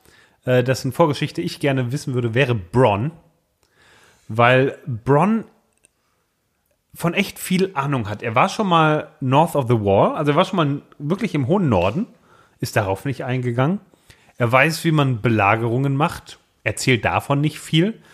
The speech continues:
Er erzählt von Dorne und wie die Dornisch, äh, Frauen so sind und da weiß man auch nicht genau, was, also der ist auf jeden Fall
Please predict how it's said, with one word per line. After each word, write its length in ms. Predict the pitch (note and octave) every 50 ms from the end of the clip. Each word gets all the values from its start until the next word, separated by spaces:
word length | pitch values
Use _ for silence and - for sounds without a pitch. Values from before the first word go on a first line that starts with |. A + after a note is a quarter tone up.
| - - _ _ _
Er 380 | - B2+ B2 B2 B2 B2 - - - _ _ _
erzählt 420 | - B2 A#2+ - - D#3 D3 C#3 -
von 300 | - - C3 A#2+ A#2 G2+
Dorne 380 | A#2+ A2 G#2 A2 B2+ D#3+ G3
und 80 | F3 C#3+
wie 60 | B2
die 200 | A#2 A#2+ A#2 G#2+
Dornisch, 560 | G#2 B2 A2+ A#2 B2+ C3 C3 B2 - - - -
äh, 460 | C#3 C#3 B2 A#2 A2+ A2 A2+ G#2+ - G2+ B2 D3 D#3+ E3 F#3
Frauen 460 | - - - - A2 G#2 A#2 C3+ D#3 D3+
so 120 | D#3 D#3+
sind 360 | D#3 D3+ F3 F#3 A3+ B3 -
und 180 | C3+ D3 C3 B2+ - _ _ _ _ _ _
da 120 | - C3 B2
weiß 200 | B2+ C#3 C#3+ -
man 80 | D3 G#2+
auch 60 | A#2
nicht 160 | C#3 D3+ -
genau, 180 | G3+ G3+ G3+ G3+
was, 120 | G#3 G3+
also 200 | - - E3 D#3
der 100 | E3 G3+
ist 80 | G#3 A3+
auf 120 | A3 F#3
jeden 140 | C4 C4+ A#3
Fall 260 | - - G#3+ G#3 G3+